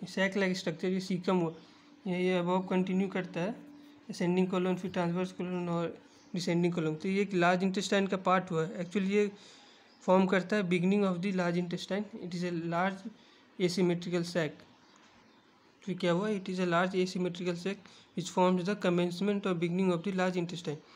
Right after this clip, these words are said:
यहीं से लार्ज इंटेस्टाइन स्टार्ट होता है। यहाँ पे स्मॉल इंटेस्टाइन ख़त्म हुआ, इलियम, टर्मिनल इलियम का पार्ट ये, और ये इलियम खुलता है सीकम में और यहाँ से continue करता है लार्ज इंटेस्टाइन। अब बात करते हैं हम इसका, अगर हम इसका length का बात करें total,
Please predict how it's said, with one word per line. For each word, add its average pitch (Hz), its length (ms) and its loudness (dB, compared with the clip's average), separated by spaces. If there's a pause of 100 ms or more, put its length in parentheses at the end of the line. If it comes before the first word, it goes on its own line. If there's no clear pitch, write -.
(360)
यहीं 185 140 6
से 208 120 0
लार्ज 185 240 2
इंटेस्टाइन 185 480 -2
स्टार्ट 180 320 -2
होता 185 160 -4
है। 190 60 0
यहाँ 175 120 0
पे 180 80 -4
स्मॉल 185 260 0
इंटेस्टाइन 185 420 0
ख़त्म 185 320 -2
हुआ, 196 220 2 (640)
इलियम, 185 340 2
टर्मिनल 185 440 2
इलियम 185 300 2
का 185 100 -2
पार्ट 180 280 -2
ये, 175 140 0 (640)
और 170 100 -2
ये 185 100 4
इलियम 190 400 2
खुलता 190 320 -2
है 196 80 0
सीकम 185 360 -2
में 214 160 0 (800)
और 180 80 -2
यहाँ 175 220 2
से 185 120 -4
continue 175 380 0
करता 170 260 -2
है 190 60 -2
लार्ज 185 200 0
इंटेस्टाइन। 165 420 -6 (680)
अब 190 220 -4 (120)
बात 170 220 0
करते 175 260 -6
हैं 170 80 -2
हम 170 60 0
इसका, 185 220 -2 (1700)
अगर 185 120 0
हम 190 200 4
इसका 185 200 -2
length 190 280 2
का 190 140 -6
बात 175 240 -4
करें 170 220 -6
total, 175 280 -6